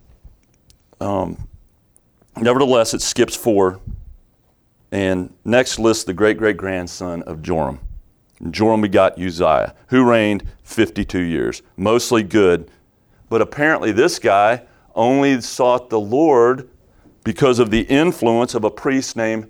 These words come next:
Zechariah. When Zechariah died, Uzziah seemed to lose his way, and he became filled with pride, and he decided he was gonna become a priest. He went in the temple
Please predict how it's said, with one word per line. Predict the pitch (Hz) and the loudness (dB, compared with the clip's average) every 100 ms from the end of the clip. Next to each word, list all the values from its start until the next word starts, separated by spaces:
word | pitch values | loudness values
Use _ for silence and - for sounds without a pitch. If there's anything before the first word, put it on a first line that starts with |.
| _ | _
Zechariah. | 90 104 104 113 123 139 - _ _ _ _ _ _ _ _ _ _ _ _ _ - _ _ - - _ _ _ _ _ _ _ _ _ _ - _ - | -2 0 0 0 2 0 -2 _ _ _ _ _ _ _ _ _ _ _ _ _ -20 _ _ -20 -20 _ _ _ _ _ _ _ _ _ _ -20 _ -10
When | 98 | -4
Zechariah | 90 123 139 127 127 | 2 2 4 4 4
died, | 104 120 113 120 127 123 - - - _ _ _ _ _ _ _ - | 4 4 6 4 2 -2 -14 -16 -20 _ _ _ _ _ _ _ -10
Uzziah | 98 98 107 107 | -4 2 4 4
seemed | - 104 95 | 0 -4 -4
to | |
lose | 98 98 95 | -2 -2 -4
his | 87 | -6
way, | 82 82 80 | 0 0 0
and | 90 | -4
he | |
became | 87 98 | -6 -10
filled | 90 120 117 | -6 -2 0
with | 101 | -2
pride, | - 104 101 | 0 2 2
and | 92 | 0
he | 101 113 | -6 -8
decided | 95 107 92 98 | -2 0 0 0
he | |
was | 123 90 | -4 -4
gonna | 95 87 - _ - 101 | -10 -10 -14 _ -14 -14
become | - 110 | -8 -8
a | 98 | -8
priest. | - 151 101 - - _ _ _ _ _ _ - | -4 -4 -4 -10 -20 _ _ _ _ _ _ -12
He | 98 | -6
went | 117 120 | -2 0
in | 113 | -2
the | 104 | -4
temple | 139 135 92 76 | -4 -4 -6 -10